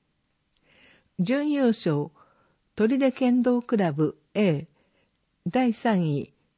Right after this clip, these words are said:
粒子館。絹西剣道クラブ。中学生男子の部。優勝、絹西剣道クラブ。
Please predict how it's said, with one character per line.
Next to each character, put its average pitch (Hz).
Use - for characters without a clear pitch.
粒 247
子 -
館。 135
絹 254
西 190
剣 233
道 240
ク 226
ラ 160
ブ。 135
中 277
学 277
生 160
男 220
子 -
の 156
部。 139
優 233
勝、 165
絹 262
西 202
剣 233
道 233
ク 226
ラ 156
ブ。 147